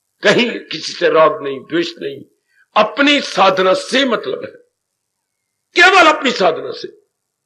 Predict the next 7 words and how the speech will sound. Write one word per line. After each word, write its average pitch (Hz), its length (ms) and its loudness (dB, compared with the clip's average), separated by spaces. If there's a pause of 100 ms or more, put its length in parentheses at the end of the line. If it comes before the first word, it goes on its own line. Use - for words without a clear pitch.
(720)
साधना 226 500 2
का 247 120 -2
मतलब 233 360 0
क्या 214 100 4
होता, 165 420 0
होता 156 220 4
है? 143 160 2